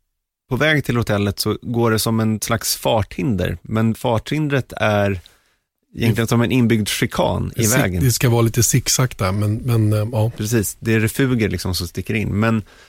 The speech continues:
Speaker 1: då har herrarna Blomqvist och Elg då kommit på att så här,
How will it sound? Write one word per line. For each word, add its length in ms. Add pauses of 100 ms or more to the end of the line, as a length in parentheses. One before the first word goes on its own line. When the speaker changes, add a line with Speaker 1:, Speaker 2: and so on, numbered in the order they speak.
(120)
Speaker 1:
då 260
har 560
herrarna 640 (280)
Blomqvist 500
och 160
Elg 300
då 200
kommit 260
på 180
att 140
så 100
här, 120